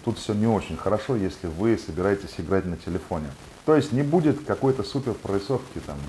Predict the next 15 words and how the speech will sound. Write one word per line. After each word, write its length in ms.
деревьев, 560
огромного 480
мира 320
игрового, 400
если 280
мы 200
сравним 500
напрямую 380
с 60
каким-нибудь 360
даже 180
там 140
семьсот 360
семидесятым 600
Qualcomm 300